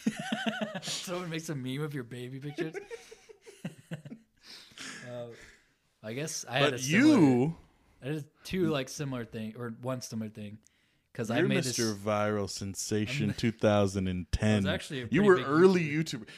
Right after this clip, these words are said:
Speaker 1: You were the ear-, like, you were m-, m-, viral on YouTube.
Speaker 2: I was a Smosh wannabe,
Speaker 1: Yeah.
Speaker 2: <laughs> like, back in the day of twenty twelve. Um, but I made this video.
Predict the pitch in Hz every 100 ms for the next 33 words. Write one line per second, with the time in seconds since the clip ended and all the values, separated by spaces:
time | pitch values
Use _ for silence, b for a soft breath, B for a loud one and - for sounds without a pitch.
0 | 123 143 220 247 208 190 131 151 170 139
1 | 123 - 127 135 165 190 175 - _ _
2 | 113 113 117 123 117 110 117 113 110 120
3 | 117 101 101 104 101 110 135 147 139 -
4 | 135 120 120 117 - 113 110 104 104 101
5 | 101 _ - 110 95 - 127 160 - -
6 | 131 143 123 113 120 113 110 107 - 123
7 | 113 113 113 107 104 _ b b b b
8 | b 117 107 107 120 135 143 139 120 120
9 | 127 123 120 113